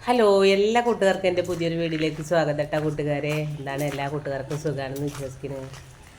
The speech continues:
അപ്പൊ വാ, അംഗനവാടിയിൽ ഒരു മീറ്റിംഗ് ഉണ്ടായിരുന്നു ട്ടാ. അതിന് പോയി വരുമ്പോ ഇടയ്ക്കൊന്ന് ഇന്നെ കണ്ടിട്ട് ഇൻ്റെ കൂടെ വരിക ട്ടാ. കണ്ടു മനസ്സിലാക്കിയിട്ട് ഞാൻ, ഞാൻ ആ പൂച്ചനെ ഞാൻ കണ്ടിട്ടില്ല ട്ടാ. അപ്പൊ ഞാൻ ഈ ബേക്കറിയിൽ നിന്ന് വേസ്റ്റ് ആയിട്ട് വരുമ്പോ ഇടയ്ക്ക്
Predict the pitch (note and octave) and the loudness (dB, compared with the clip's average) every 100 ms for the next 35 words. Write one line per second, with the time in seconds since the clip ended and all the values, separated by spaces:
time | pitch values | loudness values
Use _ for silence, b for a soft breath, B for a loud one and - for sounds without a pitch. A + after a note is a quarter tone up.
0 | - - - - - - - C#3+ E3 E3+ | -20 -20 -20 -20 -20 -18 -8 -4 0 2
1 | E3 E3 E3 D3+ D3 D3+ D3 D3 E3 F3+ | 2 2 2 2 4 2 2 2 0 0
2 | D#3 C#3+ C3+ C#3 C3+ C3 C3 C3 C#3+ D3+ | -2 -2 -6 -2 -2 0 0 -2 -2 0
3 | E3 D3 D3 D#3 C3 C3 C#3+ D3+ C#3 C3+ | 2 2 2 0 -2 -2 2 2 2 0
4 | C3 - C#3+ D3 E3+ D3 D3 D3+ C#3+ B2+ | -2 -4 0 2 2 2 0 0 -2 -4
5 | B2 D#3 C#3 D3+ D3+ C#3+ B2+ B2 C3 D#3 | -6 -4 -2 -2 -4 -6 -4 -4 0 2
6 | C3 C#3 C3 C#3 C3 B2+ C#3 C#3+ F3+ F#3 | 2 0 0 0 2 2 0 0 4 4
7 | D#3 D3+ C#3+ D3 C3 C3 B2+ B2+ - - | 2 2 0 0 -4 -6 -2 0 0 -6
8 | B B B B B B - B3+ A3+ G3 | B B B B B B 8 10 10 10
9 | D3+ G3 G#3 G#3+ A#3+ A#3 G#3 G#3+ G#3+ G#3+ | 8 6 4 2 4 4 4 6 4 4
10 | G#3+ E3+ D#3 E3 D#3 C3+ B2+ B2+ - E3 | 2 2 0 2 2 2 -2 -4 -4 -2
11 | D#3+ F3+ F#3+ F#3+ D#3 D3+ D3 D3 E3+ E3 | -2 -2 2 2 2 2 0 2 2 2
12 | C#3 - D#3+ D#3+ D#3 D3 D#3 D3+ C#3+ E3 | 0 0 0 2 0 0 0 -2 -4 -2